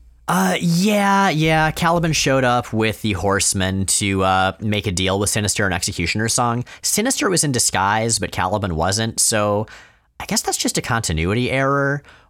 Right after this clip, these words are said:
Or, I don't know. I mean, Sinister is kinda like a mad scientist goldfish. I feel like he gets super excited at everything he discovers, even if he already knew it.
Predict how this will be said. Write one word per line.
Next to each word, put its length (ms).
Or, 500
I 140
don't 180
know. 320
I 80
mean, 240
Sinister 360
is 100
kinda 280
like 180
a 40
mad 260
scientist 520
goldfish. 680
I 80
feel 160
like 100
he 60
gets 160
super 360
excited 420
at 180
everything 380
he 100
discovers, 580
even 180
if 80
he 100
already 260
knew 240
it. 200